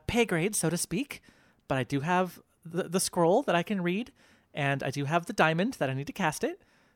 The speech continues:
As, as you remember, of course, it's a diamond worth five thousand or more. And he reaches into his, uh,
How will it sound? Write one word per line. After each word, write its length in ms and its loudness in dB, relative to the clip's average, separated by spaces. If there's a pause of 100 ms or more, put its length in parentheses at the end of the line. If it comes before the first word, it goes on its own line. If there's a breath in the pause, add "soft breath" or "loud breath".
(260)
As, 280 0
as 260 2
you 80 6
remember, 540 6
of 100 2
course, 340 2
it's 120 -4
a 40 -2
diamond 360 0
worth 260 0
five 240 0
thousand 380 2
or 100 0
more. 400 2 (400 soft breath)
And 80 -6
he 60 -4
reaches 240 -4
into 200 2
his, 360 0
uh, 420 0